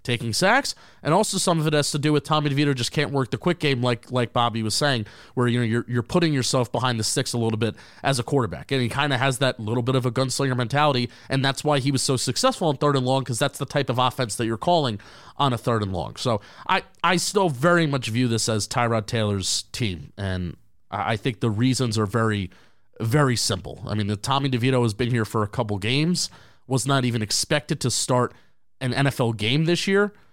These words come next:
um, let alone see any action. And Tyrod Taylor has been a pro's pro for a very, very long time.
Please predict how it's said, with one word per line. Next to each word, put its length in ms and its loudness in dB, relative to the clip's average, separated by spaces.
um, 300 0
let 140 6
alone 220 2
see 300 2
any 220 0
action. 480 0
And 580 2
Tyrod 360 4
Taylor 360 2
has 280 2
been 380 2
a 60 -2
pro's 360 2
pro 320 2
for 240 0
a 60 2
very, 260 2
very 240 2
long 220 -2
time. 280 -10